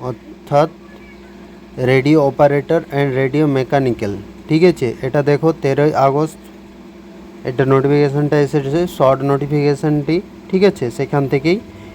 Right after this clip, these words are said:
এটার ভিডিওটি বানানো আমার। দেখো তোমাদের এটার অ্যাপ্লিকেশন শুরু হচ্ছে চব্বিশে আগস্ট দু হাজার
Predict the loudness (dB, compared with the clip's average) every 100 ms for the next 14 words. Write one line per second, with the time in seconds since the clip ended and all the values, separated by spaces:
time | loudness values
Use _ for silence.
0 | -8 -2 2 2 2 -2 0 2 2 2
1 | 2 2 2 2 0 -2 -6 -14 -20 -14
2 | -4 -2 0 0 0 0 2 2 2 2
3 | 2 2 0 -2 -2 -2 0 -2 0 0
4 | 2 2 -2 -4 -4 -8 -20 -20 -20 -20
5 | -2 -2 -2 -6 0 2 4 4 2 0
6 | -2 -14 -20 -18 -6 -2 -2 -2